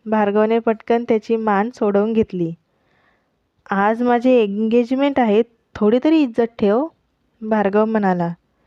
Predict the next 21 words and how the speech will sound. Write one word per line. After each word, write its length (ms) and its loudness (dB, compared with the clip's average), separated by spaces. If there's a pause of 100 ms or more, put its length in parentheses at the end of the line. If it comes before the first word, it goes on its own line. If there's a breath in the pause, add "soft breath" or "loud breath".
(640 soft breath)
"मग 160 0
मी 180 0
कुठे 300 0
काय 180 2
केलं? 320 0 (420)
सुरुवात 380 0
तर 100 2
तुम्हीच 340 -4
करता. 400 0 (840)
बरं, 180 2
माझं 340 0 (100)
आवरलं, 440 2
मी 160 0
चाललो. 440 -4 (240)
माझी 300 0
जान 380 -2
माझी 240 -2
वाट 280 0
बघत 320 0
असेल. 340 -4 (680)
ती 100 4